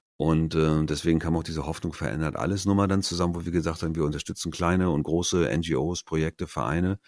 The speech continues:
mit, ähm, Geld von den Konzerten, was wir da sammeln, mit einer Homepage, mit einem kleinen Filmchen und geben denen eine Stimme, ne?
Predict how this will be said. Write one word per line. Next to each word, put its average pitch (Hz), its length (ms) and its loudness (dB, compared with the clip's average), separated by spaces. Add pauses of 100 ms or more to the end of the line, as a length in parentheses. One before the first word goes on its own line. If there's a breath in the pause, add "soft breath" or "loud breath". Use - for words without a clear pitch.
(360 loud breath)
mit, 80 360 -2
ähm, 73 440 -2 (360)
Geld 76 260 2
von 80 160 0
den 78 100 4
Konzerten, 85 600 0
was 85 180 -4
wir 90 60 -2
da 80 120 2
sammeln, 82 460 2 (460 soft breath)
mit 76 280 -4
einer 69 140 0
Homepage, 85 580 2 (140)
mit 76 320 -4
einem 64 160 -6
kleinen 65 280 -4
Filmchen 87 680 -2 (440 soft breath)
und 78 160 -6
geben 82 300 4
denen 80 260 4
eine 80 80 2
Stimme, 80 360 0
ne? 80 240 -10